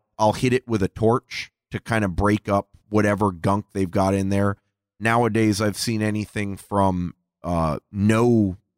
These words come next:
Loctite at all, like actual oil, all the way up to, like, the super hardcore green,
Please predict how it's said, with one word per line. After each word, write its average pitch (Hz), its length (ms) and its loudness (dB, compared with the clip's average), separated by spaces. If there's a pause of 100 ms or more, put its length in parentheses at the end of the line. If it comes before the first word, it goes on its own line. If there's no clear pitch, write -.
Loctite 104 580 -2
at 92 80 -2
all, 95 240 4
like 80 300 -6
actual 98 480 -4
oil, 95 460 2 (420)
all 120 180 2
the 117 60 4
way 107 180 4
up 107 200 -2
to, 117 100 -2
like, 104 240 0
the 92 140 -4
super 101 720 2 (480)
hardcore 104 600 0
green, 101 580 0